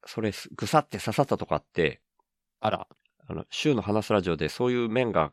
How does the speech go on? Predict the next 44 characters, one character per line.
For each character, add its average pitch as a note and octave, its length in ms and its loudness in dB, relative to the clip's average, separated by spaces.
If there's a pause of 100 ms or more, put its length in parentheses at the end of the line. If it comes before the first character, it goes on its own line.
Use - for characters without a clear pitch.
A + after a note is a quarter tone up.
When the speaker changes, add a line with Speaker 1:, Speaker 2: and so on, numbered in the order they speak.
(100)
Speaker 1:
か D3 100 0
な C3+ 100 2
り F#2 60 2
あ A2 80 6
る A#2+ 80 -2
な G2+ 120 4
っ - 40 0
て - 120 -4
当 C#3 200 0
時 F#2 80 0
思 F#2+ 200 2
っ D#3 80 0 (220)
た E2 120 6
ん C2 40 -6
で - 60 -14
す - 60 -6
よ D#2+ 60 0
ね、 A2 100 4
そ A2 120 -2
の F2+ 160 0 (180)
聞 - 100 -8
い - 40 -6
た F#2+ 100 -2
瞬 F2+ 160 -4
間 D#2+ 200 2
に。 C#2 180 -2 (920)
Speaker 2:
う A#2+ 40 -6
ん。 G2 280 -4 (640)
Speaker 1:
だ A#2+ 100 0
か A2+ 60 -4
ら - 40 -2
そ - 120 0
れ G3 120 6
以 G3 60 0
降 A2 160 2
結 - 220 -2
構 G2 100 4
意 G#2 80 4
識 - 200 -6
し - 80 -6
て D#2 120 -2
て、 D#2 420 0 (800)
Speaker 2:
う A2+ 60 -6
ん。 A#2 180 -8